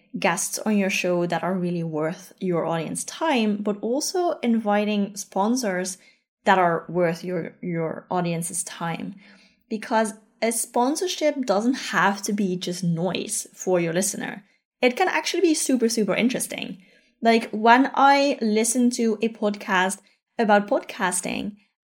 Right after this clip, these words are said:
and they promote a tool that they use and that they love, then I'm like, "Oh, interesting. Let me check out that tool." So that is a win-win-win because it's a win for the listener because it is actually interesting.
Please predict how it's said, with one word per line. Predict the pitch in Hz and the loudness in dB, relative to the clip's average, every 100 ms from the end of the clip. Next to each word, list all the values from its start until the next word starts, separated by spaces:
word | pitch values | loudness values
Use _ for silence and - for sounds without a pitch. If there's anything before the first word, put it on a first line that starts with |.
| - | 0
and | 220 220 214 214 208 208 | 2 4 4 2 0 0
they | 202 240 | 2 2
promote | 254 - 226 202 202 208 202 | 2 2 4 6 6 4 2
a | 202 | -2
tool | 196 - 294 370 | -4 -2 4 6
that | 302 226 | 6 4
they | 196 | 2
use | 185 180 170 165 170 - - - - | 0 0 0 0 -6 -10 -20 -10 0
and | 214 | 4
that | 202 180 | 4 4
they | 180 | 0
love, | 175 254 254 214 208 | 2 4 6 4 0
then | 220 | -4
I'm | 214 202 | -2 -2
like, | 165 170 - | -2 -2 2
"Oh, | - - | 2 2
interesting. | 359 320 262 - - 175 - | 0 0 0 -2 -6 -10 -8
Let | 196 196 190 | -2 0 0
me | 180 | -2
check | 170 170 165 | -4 -4 -6
out | 170 | -8
that | - | -10
tool." | - 254 208 - - _ _ - | -4 -2 -2 -4 -16 _ _ -6
So | 254 | 2
that | 254 | 4
is | 349 392 | 4 2
a | 240 | 2
win-win-win | 214 220 269 302 262 - 67 240 302 202 | 4 4 4 4 2 2 2 0 0 -2
because | 214 - 220 208 | -2 2 0 2
it's | 214 - | -2 0
a | 202 | 2
win | 190 202 | 2 2
for | 220 | 0
the | 214 | 4
listener | 269 - 226 185 190 | 4 4 2 2 0
because | 202 202 208 | -4 -4 -4
it | - - | -4 0
is | - 311 294 - _ _ - | 6 8 6 -2 _ _ -8
actually | 277 262 - 262 226 | -6 -6 -6 -2 -2
interesting. | 185 202 208 - 254 | -2 -2 -4 -2 -2